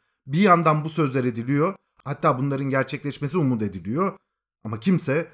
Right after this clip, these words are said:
böyle bir şeyin gerçekten olacağına ihtimal vermiyordu. Örneğin Yunus Nadi, İslam İttihadı ve Kurtuluşu başlıklı makalesinde şu satırları yazdı. "Bugün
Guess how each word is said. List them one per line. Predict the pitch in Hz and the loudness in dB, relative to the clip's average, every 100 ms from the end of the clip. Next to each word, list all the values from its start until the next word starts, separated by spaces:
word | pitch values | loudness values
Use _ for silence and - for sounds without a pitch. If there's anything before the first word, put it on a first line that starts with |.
| - | -6
böyle | 127 120 | -4 -2
bir | |
şeyin | 110 120 | -2 -2
gerçekten | 120 143 - 107 107 | 0 -2 -2 -6 -8
olacağına | 95 92 87 95 135 151 151 _ _ | -8 -8 -10 -8 -6 -8 -10 _ _
ihtimal | 131 - 101 143 143 | -16 -8 -2 0 0
vermiyordu. | 147 147 135 110 101 101 _ _ _ _ | 0 0 0 -2 -6 -12 _ _ _ _
Örneğin | 170 208 220 | 2 4 6
Yunus | 196 214 214 | 4 2 0
Nadi, | 208 196 196 262 - _ - | 0 0 -2 -8 -12 _ -8
İslam | 175 - 247 | -4 0 2
İttihadı | 214 - 190 165 160 254 | 0 -2 -4 -2 -4 -2
ve | 220 202 | 0 -2
Kurtuluşu | 196 208 202 208 | -4 -4 -2 0
başlıklı | 175 151 - 156 | 0 0 -4 -6
makalesinde | 139 - 139 135 131 151 208 269 240 _ _ | -6 -4 -2 0 -2 -2 -2 -2 -4 _ _
şu | - 294 269 | -4 -2 -2
satırları | 185 185 160 156 143 135 | 0 0 0 -2 -2 0
yazdı. | 127 117 110 107 - _ _ _ - | 0 0 0 -4 -8 _ _ _ -8
"Bugün | 135 143 180 226 | -4 0 0 0